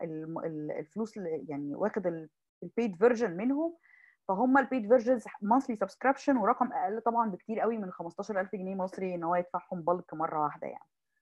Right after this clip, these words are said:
اما بقى لو بنتكلم على حاجه، ونفس الفكره ل-، لاي كوميرس ويب سايت، يعني كتير من الناس بتيجي تتكلم ان هي عايزه تع-،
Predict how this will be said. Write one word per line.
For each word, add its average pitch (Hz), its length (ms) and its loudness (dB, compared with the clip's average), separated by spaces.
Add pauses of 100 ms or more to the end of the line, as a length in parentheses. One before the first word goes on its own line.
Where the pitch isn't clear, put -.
(680)
اما 294 160 8
بقى 285 400 10
لو 202 160 6
بنتكلم 262 480 4
على 190 200 4
حاجه، - 240 2
ونفس 233 300 2
الفكره 294 440 6
ل-، 202 260 0
لاي 220 200 2
كوميرس 269 360 2
ويب 190 80 -6
سايت، 190 300 2
يعني 180 180 -2
كتير 302 260 4
من 285 140 6
الناس 240 360 0
بتيجي 214 260 -4
تتكلم 269 480 4
ان 208 120 -2
هي 240 180 0
عايزه 233 320 2
تع-، 233 220 0